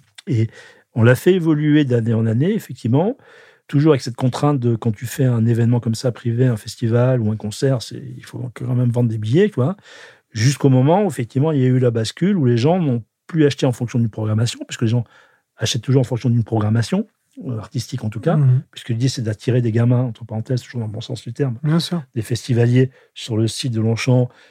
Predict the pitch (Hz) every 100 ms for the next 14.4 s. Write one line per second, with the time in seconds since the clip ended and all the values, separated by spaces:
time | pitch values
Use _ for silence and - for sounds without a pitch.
0 | _ - 117 110 117 - 139 117 - 107
1 | - 127 127 - 117 127 127 113 113 113
2 | 113 117 127 120 120 - 139 135 120 113
3 | 110 - 117 117 113 113 117 117 127 127
4 | 113 117 113 127 117 110 110 - 117 -
5 | 117 - 127 117 120 110 104 - - -
6 | - 127 123 - 104 139 127 117 - -
7 | - - - - 127 190 - - - -
8 | - - - 123 117 127 - 139 123 101
9 | - 117 107 110 98 - - 113 107 104
10 | 117 117 107 104 104 120 156 - 101 95
11 | 127 110 - 113 104 123 110 107 107 -
12 | 107 - 110 123 151 147 110 - 110 -
13 | - 113 117 110 104 127 135 131 - -
14 | - 120 123